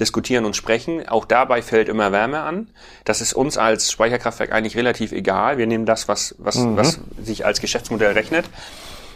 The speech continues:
Speaker 1: Aber der simpelste Effekt, um ein Wärmenetz in der Größenordnung schnell und effizient abzubilden, auch zum Thema Realisierungszeiten,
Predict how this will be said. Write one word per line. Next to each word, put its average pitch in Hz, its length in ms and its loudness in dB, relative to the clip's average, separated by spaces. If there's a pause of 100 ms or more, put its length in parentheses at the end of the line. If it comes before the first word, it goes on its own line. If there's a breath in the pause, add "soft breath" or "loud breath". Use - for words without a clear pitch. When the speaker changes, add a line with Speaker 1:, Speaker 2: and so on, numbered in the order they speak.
(140 loud breath)
Speaker 1:
Aber 135 260 4
der 127 120 6
simpelste 190 480 4
Effekt, - 460 0
um 131 120 2
ein 117 300 0
Wärmenetz 151 580 2
in 113 120 -4
der 151 160 6
Größenordnung 120 760 0
schnell 170 360 2
und 120 280 -2
effizient 120 460 0
abzubilden, 98 600 0
auch 104 320 0
zum 110 160 -2
Thema 113 260 2
Realisierungszeiten, 104 1000 0